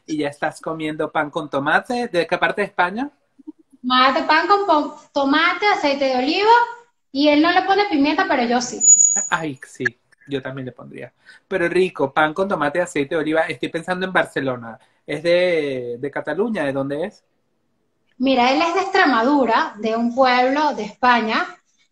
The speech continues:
Speaker 2: pero él vive hace muchísimos años en Madrid.
Speaker 1: Muy bien. ¿Está en Panamá? ¿Es una relación a distancia o está en Panamá?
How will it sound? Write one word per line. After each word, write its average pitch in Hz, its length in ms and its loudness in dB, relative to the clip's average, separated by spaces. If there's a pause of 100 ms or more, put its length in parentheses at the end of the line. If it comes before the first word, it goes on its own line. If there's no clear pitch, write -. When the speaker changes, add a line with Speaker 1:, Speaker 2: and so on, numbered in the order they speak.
(120)
Speaker 2:
pero 240 300 6
él 254 160 2
vive 294 180 2
hace 302 220 -2
muchísimos 285 720 -2
años 240 260 -2
en 233 80 -4
Madrid. - 380 -12 (640)
Speaker 1:
Muy 139 240 -8
bien. 117 260 -18 (460)
¿Está 175 240 -4
en 160 80 -4
Panamá? 185 680 0 (120)
¿Es 143 160 -14
una 156 140 -12
relación 165 400 -8
a 156 60 -6
distancia 220 600 -4
o 196 80 -4
está 147 160 -10
en 131 100 -6
Panamá? 147 720 -6